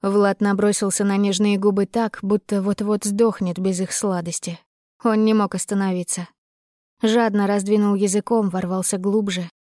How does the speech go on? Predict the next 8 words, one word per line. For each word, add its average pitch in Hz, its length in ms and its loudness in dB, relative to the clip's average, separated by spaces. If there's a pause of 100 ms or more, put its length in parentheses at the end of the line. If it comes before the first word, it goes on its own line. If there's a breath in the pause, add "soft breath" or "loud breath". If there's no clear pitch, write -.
(140)
Пальцы 202 380 -2
путались 185 540 -2
в 196 40 -8
длинных 202 560 0
мягких 196 480 -2
локонах. 170 580 -4 (340)
Дыхание 208 580 0
сбивалось. 190 680 -2